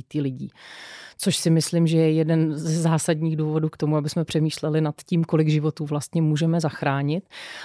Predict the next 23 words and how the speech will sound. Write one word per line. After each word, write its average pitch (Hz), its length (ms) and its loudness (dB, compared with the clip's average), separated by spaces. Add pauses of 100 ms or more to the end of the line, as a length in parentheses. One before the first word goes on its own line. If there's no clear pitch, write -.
(100)
A, 160 160 2 (120)
eh, 180 220 2
opět 190 400 2
si 196 100 0
myslím, 180 380 0
že 175 140 2
to 185 240 -2
je 175 180 4
způsobeno, 170 680 -2
že 170 100 0
to 175 140 0
je 170 80 4
důsledkem 165 580 -2
nějaké 165 340 0
takové 160 340 -2
jako 156 180 -4
symbolické 156 640 -2
roviny. 143 320 -2
Mladý 156 360 0
třináctiletý, 160 880 -2
patnáctiletý 156 800 -2
gay, 151 200 2
mladá 151 560 0